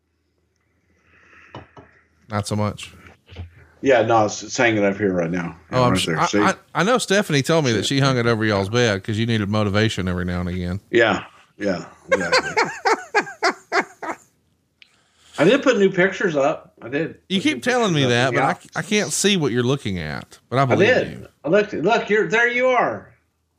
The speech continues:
Speaker 2: I got a new one of you and I. It's a, it's a nice one. I don't even know where the hell we were, but it's, like, one of my favorite pictures
Speaker 1: Is it the
Speaker 2: of
Speaker 1: one
Speaker 2: just
Speaker 1: where I'm
Speaker 2: you and me.
Speaker 1: standing behind you?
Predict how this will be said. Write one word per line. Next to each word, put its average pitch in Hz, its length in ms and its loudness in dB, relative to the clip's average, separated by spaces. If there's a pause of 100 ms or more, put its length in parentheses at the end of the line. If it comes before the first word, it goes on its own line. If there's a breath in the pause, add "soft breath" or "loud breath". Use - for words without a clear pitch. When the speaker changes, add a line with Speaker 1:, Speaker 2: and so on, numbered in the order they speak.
(140)
Speaker 2:
I 170 80 -10
got 240 120 0
a 214 40 -6
new 226 120 -2
one 226 140 2
of 139 140 0
you 185 160 2
and 175 100 2
I. 147 280 0
It's 113 180 -10
a, 135 60 -4 (140)
it's 131 200 -8
a 127 40 -6
nice 175 380 0
one. 110 420 -4 (200)
I 135 100 0
don't 170 160 2
even 131 160 0
know 131 140 2
where 135 180 2
the 127 100 0
hell 135 160 2
we 110 140 0
were, 131 280 0
but 101 220 -2
it's, 98 360 -6
like, 104 260 0
one 117 140 0
of 113 60 0
my 107 120 2
favorite 117 320 2
pictures 104 500 2
Speaker 1:
Is 131 140 0
it 143 100 0
the 135 60 0
Speaker 2:
of 139 80 4
Speaker 1:
one 165 140 4
Speaker 2:
just 135 60 2
Speaker 1:
where 135 100 4
I'm - 60 4
Speaker 2:
you 196 40 6
and 196 100 0
me. 151 60 4
Speaker 1:
standing 139 260 0
behind 139 320 2
you? 156 140 -2